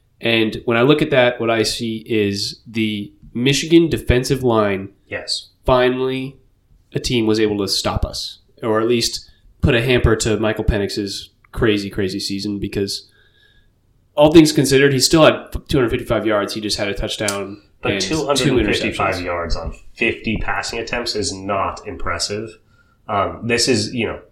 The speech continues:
Speaker 2: we're gonna have things to say about Michael Penix. We love Michael Penix. He's had a tremendous season.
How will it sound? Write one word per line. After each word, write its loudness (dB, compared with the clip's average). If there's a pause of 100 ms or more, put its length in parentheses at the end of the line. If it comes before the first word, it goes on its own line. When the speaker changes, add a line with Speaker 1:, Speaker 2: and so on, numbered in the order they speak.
(560)
Speaker 2:
we're -2
gonna 4
have 2
things -2
to -6
say 2
about 2
Michael -2
Penix. -6
We -4
love 0
Michael -2
Penix. -6
He's -6
had -4
a -8
tremendous -4
season. -10